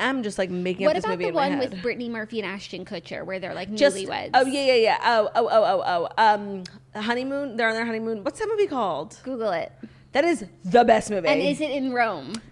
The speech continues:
Speaker 1: No.
Speaker 2: It's Rome vibes.
Speaker 1: Okay,
Speaker 2: But
Speaker 1: uh,
Speaker 2: it could be, you know, like, Milan.
Speaker 1: You know, that movie is, like, always playing on E! Movies We Love. What is this called?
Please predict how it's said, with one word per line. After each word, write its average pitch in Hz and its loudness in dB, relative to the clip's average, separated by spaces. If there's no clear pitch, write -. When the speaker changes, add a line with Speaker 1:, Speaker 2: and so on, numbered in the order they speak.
Speaker 1:
No. 247 0
Speaker 2:
It's 294 -2
Rome 294 2
vibes. 196 -4
Speaker 1:
Okay, 202 0
Speaker 2:
But 180 4
Speaker 1:
uh, - 4
Speaker 2:
it 262 -4
could 277 -2
be, 254 -8
you 226 -10
know, 185 -10
like, 180 -14
Milan. - -16
Speaker 1:
You 220 -2
know, 220 2
that 208 2
movie 240 -2
is, 240 -4
like, 214 0
always 185 2
playing 185 -4
on 185 -4
E! 180 -6
Movies 180 -4
We 180 -4
Love. 151 -4
What - -12
is 107 -12
this - -18
called? 50 -16